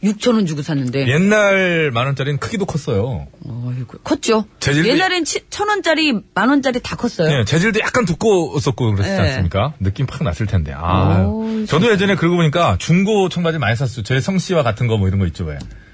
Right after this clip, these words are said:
Speaker 1: 예, 예,
Speaker 2: 네.
Speaker 1: 예, 예.
Speaker 2: 이 이런 거 있잖아요. 이.
Speaker 1: 예, 예.
Speaker 2: 뭐 이런, 이런 거.
Speaker 1: 예.
Speaker 2: 어디서 위제라고 그래가지고.
Speaker 1: 예, 예, 예.
Speaker 2: 막 사고 막 그랬던 기억이
Speaker 1: L.
Speaker 2: 나는데.
Speaker 1: 아.
Speaker 2: L,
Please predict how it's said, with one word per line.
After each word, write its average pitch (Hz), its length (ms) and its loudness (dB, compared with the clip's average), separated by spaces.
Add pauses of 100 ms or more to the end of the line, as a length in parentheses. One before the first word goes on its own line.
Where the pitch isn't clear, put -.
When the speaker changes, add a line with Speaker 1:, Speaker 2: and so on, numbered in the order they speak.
(140)
Speaker 1:
예, 165 60 2 (220)
예, 185 240 2
Speaker 2:
네. - 20 -
Speaker 1:
예, 143 300 2
예. 127 80 -2
Speaker 2:
이 214 200 2
이런 156 160 2
거 143 60 0
있잖아요. 120 220 0
이. 156 180 4
Speaker 1:
예, 196 260 2
예. 156 140 0
Speaker 2:
뭐 143 80 0
이런, 139 160 2 (100)
이런 170 220 0
거. 151 160 0 (120)
Speaker 1:
예. 147 200 0 (220)
Speaker 2:
어디서 143 240 0
위제라고 156 440 2
그래가지고. 113 520 0
Speaker 1:
예, 190 260 4
예, 143 400 0
예. 131 60 2
Speaker 2:
막 107 120 0
사고 139 320 0
막 95 140 0
그랬던 85 300 -4
기억이 175 180 4
Speaker 1:
L. 160 60 2
Speaker 2:
나는데. 69 280 -4
Speaker 1:
아. 127 300 -2 (120)
Speaker 2:
L, 90 220 2